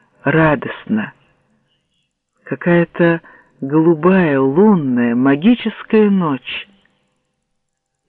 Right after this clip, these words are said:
И глупо говорить о любви, ведь вам не нужны объяснения.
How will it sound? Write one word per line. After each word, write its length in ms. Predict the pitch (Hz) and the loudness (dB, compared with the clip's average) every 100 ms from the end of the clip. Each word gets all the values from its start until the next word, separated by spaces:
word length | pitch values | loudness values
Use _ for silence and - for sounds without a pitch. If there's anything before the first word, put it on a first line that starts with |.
| - | 0
И 120 | 165 | 0
глупо 480 | 160 202 262 233 156 | 2 2 2 2 -2
говорить 640 | 147 143 147 160 196 - - | -4 -4 -2 0 -2 -2 -4
о 80 | 151 | 0
любви, 580 | 170 160 160 170 151 - - _ _ _ _ | 0 0 0 0 0 -2 -12 _ _ _ _
ведь 260 | - 147 147 | -4 -4 -2
вам 360 | 147 147 147 | 0 0 -2
не 80 | 151 | -2
нужны 580 | 156 165 160 175 202 - - | 0 0 0 2 2 2 -2
объяснения. 1160 | 139 143 147 160 - 147 151 135 123 117 120 | -8 -6 -8 -8 -8 -4 -2 -2 0 -2 -4